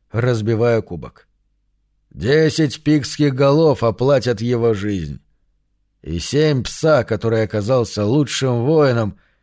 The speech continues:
чем многие мужчины». И следопыт, глядя в суровые голубые глаза,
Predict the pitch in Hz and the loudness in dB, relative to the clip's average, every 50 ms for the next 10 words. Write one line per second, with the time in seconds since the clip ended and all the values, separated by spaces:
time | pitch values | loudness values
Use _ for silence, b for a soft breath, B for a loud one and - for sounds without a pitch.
0 | _ _ _ - - - 117 117 117 117 117 123 139 135 127 120 120 123 120 117 | _ _ _ -12 -6 -2 -2 0 0 0 0 0 0 0 0 0 0 0 0 0
1 | 113 117 113 101 - - - 113 110 101 80 - - _ _ _ _ _ _ _ | 0 -2 -4 -4 -4 -6 -6 -8 -8 -10 -12 -14 -18 _ _ _ _ _ _ _
2 | _ _ _ _ _ _ _ _ _ _ - 107 101 - 113 117 117 104 - 92 | _ _ _ _ _ _ _ _ _ _ -10 -10 -8 -4 -2 -2 0 0 0 0
3 | - 165 151 - b b b b b b b b b b b - 90 117 147 160 | 2 0 0 0 b b b b b b b b b b b -6 -2 0 0 2
4 | 147 151 143 - - - 151 156 170 165 147 151 147 127 131 139 143 135 123 127 | 2 2 0 -2 0 0 0 2 2 2 4 2 2 2 2 2 2 2 2 0
5 | 123 117 107 117 120 120 113 156 165 165 | 0 0 0 0 0 0 0 0 -2 -2